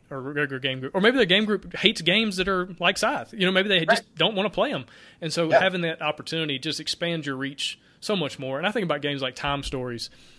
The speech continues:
Speaker 1: that don't
Speaker 2: Mm-hmm.
Speaker 1: work well with two players and definitely don't work with one player, you know,
Speaker 2: Yeah.
Speaker 1: it, that a lot of people are missing out on because they, they, the games just don't work for,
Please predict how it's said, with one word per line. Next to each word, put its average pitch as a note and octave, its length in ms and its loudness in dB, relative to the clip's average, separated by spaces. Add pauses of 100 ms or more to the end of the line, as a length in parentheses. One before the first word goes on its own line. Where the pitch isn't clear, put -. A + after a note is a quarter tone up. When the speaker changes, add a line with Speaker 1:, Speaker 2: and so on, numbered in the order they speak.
Speaker 1:
that F3+ 140 2
don't G#3+ 140 4
Speaker 2:
Mm-hmm. - 100 2
Speaker 1:
work E3 140 2
well D#3 180 2
with C3+ 80 -4
two D3 140 -4
players A2+ 440 -10 (120)
and D#3+ 100 0
definitely F#3+ 280 6
don't D3+ 120 2
work C#3+ 160 2
with C3 100 -2
one E3+ 200 4
player, C3+ 340 -2 (320)
you F3+ 100 4
know, F#3+ 240 2
Speaker 2:
Yeah. F#3 220 4 (180)
Speaker 1:
it, F#3+ 180 0
that F#3+ 180 2
a F3+ 40 6
lot F#3+ 240 0
of F#3 80 -4
people G#3+ 380 0
are E3 100 -4
missing E3+ 300 -4
out F#3+ 180 -4
on D3 280 -8
because D#3+ 340 -6
they, D3+ 160 -2
they, C#3+ 200 -12 (200)
the D#3 60 -10
games C#3+ 220 -6
just C#3+ 140 -10
don't C3+ 140 -10
work C#3 200 -10
for, C3+ 180 -18